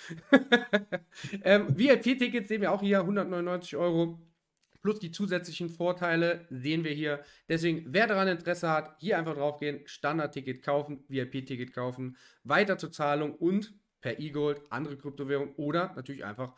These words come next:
Euro bezahlen. Schauen wir auf die Agenda beziehungsweise die Speaker, die vor Ort sind. Wir wissen,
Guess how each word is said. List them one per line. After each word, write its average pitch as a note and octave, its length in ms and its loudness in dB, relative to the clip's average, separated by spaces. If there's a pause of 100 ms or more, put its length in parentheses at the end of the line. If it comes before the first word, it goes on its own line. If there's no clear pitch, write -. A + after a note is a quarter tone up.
(260)
Euro C3+ 360 2
bezahlen. A2 500 -10 (300)
Schauen A#3 160 2
wir D4 40 4
auf - 80 0
die G3+ 180 2
Agenda E3 480 2
beziehungsweise D#3+ 540 -4
die C3+ 120 -12
Speaker, G#3 360 -2
die B2+ 80 -4
vor A#2 160 -10
Ort B2 160 -8
sind. F3 180 -4
Wir G3+ 80 2
wissen, G3+ 320 -4